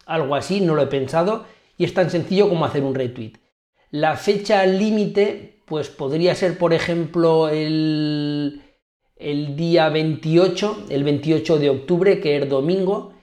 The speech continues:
Ese día a las doce de la noche se puede cerrar el plazo y esa semana siguiente, la semana del veintinueve, haré el sorteo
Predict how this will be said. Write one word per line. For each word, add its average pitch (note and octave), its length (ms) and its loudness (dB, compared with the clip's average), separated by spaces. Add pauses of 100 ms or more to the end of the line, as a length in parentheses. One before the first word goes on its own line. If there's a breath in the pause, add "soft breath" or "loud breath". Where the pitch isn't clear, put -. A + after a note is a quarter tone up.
(220 soft breath)
Ese D#3+ 320 -6
día D#3 360 2
a D#3 60 4
las D#3 180 2
doce D3+ 220 -4
de D3+ 80 0
la D3 100 0
noche D#3+ 540 -2
se - 200 -8
puede D3 280 -2
cerrar D#3 340 0
el C3+ 160 -2
plazo E3 540 -2 (400 loud breath)
y C#3 720 0
esa C#3+ 200 -2
semana D3+ 400 -2
siguiente, E3 500 0
la E3+ 140 2
semana C3+ 600 -2
del C3+ 200 0
veintinueve, D3 680 0
haré C3 160 -2
el C3 120 -2
sorteo D#3 600 -2